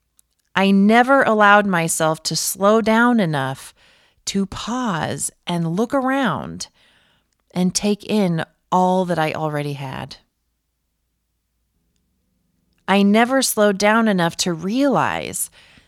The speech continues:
that my own spiritual and emotional growth had deepened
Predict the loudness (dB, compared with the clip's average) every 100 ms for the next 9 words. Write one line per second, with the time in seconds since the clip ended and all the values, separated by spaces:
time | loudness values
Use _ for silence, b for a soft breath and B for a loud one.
0 | b 0 0 2 0 2 2 4 2 0
1 | 0 0 0 0 0 0 0 0 -2 -4
2 | -4 0 2 2 -2 -6 -6 -6 -6 -4
3 | -6 -6 -10